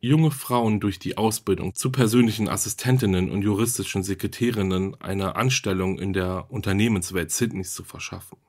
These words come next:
Melissa erwarb auf dem College nicht nur einen Sinn für Kleidung und für das Leben, das sie wollte, sondern scheint sich auch das lateinische Motto des College zu Herzen genommen zu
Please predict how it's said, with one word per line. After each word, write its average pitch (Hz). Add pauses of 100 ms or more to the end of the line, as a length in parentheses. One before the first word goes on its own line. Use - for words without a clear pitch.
(800)
Melissa 160
erwarb 110
auf -
dem 98
College 95
nicht -
nur 98
einen 92
Sinn 90
für -
Kleidung 101
und -
für -
das -
Leben, 104
das 101
sie 101
wollte, 123 (440)
sondern 107
scheint 104
sich -
auch 85
das -
lateinische 98
Motto 104
des -
College 92
zu -
Herzen 101
genommen -
zu -